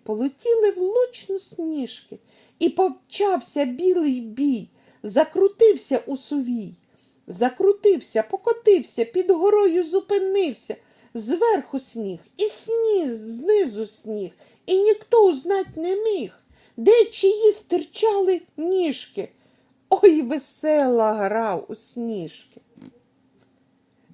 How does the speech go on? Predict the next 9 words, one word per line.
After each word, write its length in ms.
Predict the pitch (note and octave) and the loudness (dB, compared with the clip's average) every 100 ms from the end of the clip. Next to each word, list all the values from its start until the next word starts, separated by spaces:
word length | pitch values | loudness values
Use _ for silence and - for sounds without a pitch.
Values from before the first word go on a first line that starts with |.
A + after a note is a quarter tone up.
| - | -8
Сьогодні 580 | B3 G3 C4 F4+ D4+ B3+ | -8 -6 -10 -10 -12 -10
ми 200 | G#3 F3+ | -10 -10
багато 540 | F#3+ C4+ D#4 C#4+ - | -10 -8 -10 -12 -16
цікавого 1120 | - - A#3 G#3+ G3 F3+ _ - G1+ G3+ G3+ | -20 -16 -12 -10 -12 -14 _ -20 -16 -10 -8
дізналися 840 | F#3+ F#3+ F#3+ - G3 C#4 D#4+ C4 A#3+ | -8 -10 -16 -10 -8 -8 -10 -10 -12
про 240 | A#3 C4+ | -8 -8
зиму, 480 | A#3+ - G#3+ F3 E3 _ _ _ _ | -8 -10 -10 -10 -14 _ _ _ _
зимові 580 | F#3+ F3+ A3 G#3 G3 F#3+ | -8 -2 -2 -2 -6 -6
розваги 840 | F#3 F3+ F3+ G3 B3+ C#4 - | -8 -10 -12 -10 -10 -12 -14